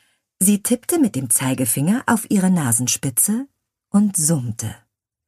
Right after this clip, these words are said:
Das tat sie immer, wenn sie über etwas nachdachte. Anschließend wiegte sie den Kopf so lange hin und her,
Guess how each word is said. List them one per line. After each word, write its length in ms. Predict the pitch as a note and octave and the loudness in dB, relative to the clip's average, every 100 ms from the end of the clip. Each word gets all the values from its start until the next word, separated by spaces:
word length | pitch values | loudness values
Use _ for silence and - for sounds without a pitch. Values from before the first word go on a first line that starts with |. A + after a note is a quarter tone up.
| _ _ _ _ _ _ | _ _ _ _ _ _
Das 220 | C3 - | -2 0
tat 240 | - D#3 | 0 0
sie 140 | - C3 | 0 2
immer, 300 | G3 F3 - | 2 0 -2
wenn 160 | A2 A#2+ | -2 0
sie 160 | B2 | 0
über 180 | C#3 C3+ | 0 0
etwas 300 | C3+ - A#2 | 0 -2 0
nachdachte. 760 | B2+ C3+ - - A2+ - B2 - _ _ _ _ _ _ _ _ _ _ | 0 -2 -2 -6 -8 -8 -10 -12 _ _ _ _ _ _ _ _ _ _
Anschließend 920 | G#3 G#3 F#3+ - G#3+ A#3 - E4+ - - | 2 2 2 -2 -4 -2 -4 -6 -10 -8
wiegte 320 | - F3 - | -4 -2 0
sie 140 | C3 A#2+ | -2 0
den 180 | A#2+ C3 | -4 -4
Kopf 460 | D#3+ F#3 - - | -6 -6 -6 -8
so 260 | - C#3+ G#3+ | -4 0 2
lange 280 | A#3+ E3 D#3+ | 2 2 0
hin 260 | C#3 G#3+ | 0 2
und 180 | A#3 G#3+ | 2 0
her, 320 | F#3+ D#3 F3+ | 0 0 -2